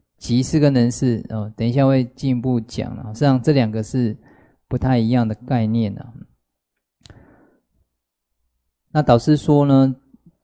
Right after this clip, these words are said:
这部论这样子的说明是强调大乘哈，就是偏重于大乘，而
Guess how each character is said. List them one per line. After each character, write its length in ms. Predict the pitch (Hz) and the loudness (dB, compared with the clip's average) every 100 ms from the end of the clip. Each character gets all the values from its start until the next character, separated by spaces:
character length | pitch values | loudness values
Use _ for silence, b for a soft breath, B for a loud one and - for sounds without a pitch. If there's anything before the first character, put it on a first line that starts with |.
| _ _ _ _ _ | _ _ _ _ _
这 160 | - 170 | 0 2
部 160 | 170 | 4
论 260 | 160 165 143 | 4 4 2
这 100 | - | 0
样 160 | 151 127 | 0 2
子 60 | |
的 100 | 117 | 0
说 360 | 113 - 131 131 | -2 -2 0 2
明 280 | 123 101 - | 0 -4 -6
是 600 | - 123 113 107 104 - - _ _ | -4 -2 -2 -4 -8 -12 -20 _ _
强 240 | - 113 117 | -10 -6 -2
调 160 | 131 | 0
大 240 | 127 123 113 | 0 -2 -2
乘 200 | 120 107 | -4 -6
哈， 240 | 104 107 | -8 -8
就 100 | 127 | -6
是 60 | 127 | -4
偏 320 | 120 135 131 | -2 -2 -2
重 260 | 131 123 110 | 0 -2 -2
于 60 | |
大 260 | 107 120 110 | -2 -4 -4
乘， 300 | - 110 92 - _ b b b b _ | -4 -6 -8 -14 _ b b b b _
而 360 | 226 120 117 | -6 0 0